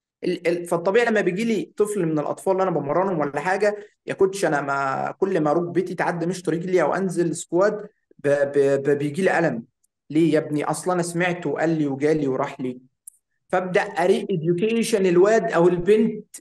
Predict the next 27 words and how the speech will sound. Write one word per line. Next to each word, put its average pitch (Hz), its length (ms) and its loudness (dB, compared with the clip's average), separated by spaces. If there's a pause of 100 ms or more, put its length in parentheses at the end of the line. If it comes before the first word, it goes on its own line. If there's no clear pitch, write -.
(120)
من 175 180 2
وهو 214 180 4
صغير 196 280 0
تاني، 208 240 0
اقول 202 240 4
له: 208 60 6
"ما 190 160 0
فيش - 360 -12
حركه، 196 600 0
ما 139 60 -10
فيهاش 165 360 0
مش-، - 280 -20
يعني 123 360 -8
في، - 180 -6
بتسبب 170 440 -4
لك 175 120 2
مشكله، 139 380 -4 (340)
بس 151 260 -2
احنا 208 260 0
بنبدا 220 600 0
ن-، 156 420 -4
نخليك 165 380 -2
تتكيف 196 440 0
بالتدرج 196 640 2
في - 80 -4
الحركه". 135 440 -4 (320)
تمام؟ 175 380 -2